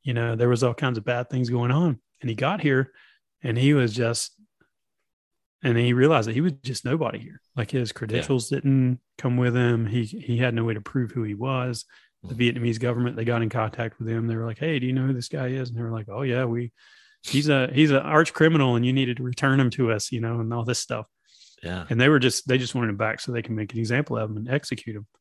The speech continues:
Speaker 1: 'cause he was an intellectual.
Speaker 2: Mm.
Speaker 1: And, um, so he bought a nineteen sixty-eight Firebird. He put his nephews in it, and he drove them across the country.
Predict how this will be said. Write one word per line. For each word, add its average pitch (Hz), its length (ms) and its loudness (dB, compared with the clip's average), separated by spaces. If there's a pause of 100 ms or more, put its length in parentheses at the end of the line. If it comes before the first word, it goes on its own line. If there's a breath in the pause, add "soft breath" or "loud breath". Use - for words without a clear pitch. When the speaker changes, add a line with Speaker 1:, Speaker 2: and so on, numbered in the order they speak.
(120)
Speaker 1:
'cause 120 160 -4
he 131 80 -2
was 113 140 -2
an 110 80 -8
intellectual. 113 640 -8 (380 soft breath)
Speaker 2:
Mm. 92 280 -8
Speaker 1:
And, 113 140 -4
um, 107 340 -4 (760)
so 127 280 2
he 139 180 2
bought 160 360 -2
a 117 280 -8
nineteen 135 360 0
sixty-eight 147 540 -2
Firebird. 117 600 -2
He 127 120 -2
put 113 240 -6
his 117 540 -8 (260)
nephews 143 380 0
in 110 140 -4
it, - 140 -8 (920 soft breath)
and 113 160 -2
he 113 100 0
drove 117 320 4
them 156 160 4
across 143 380 -2
the - 60 -14
country. 117 640 -2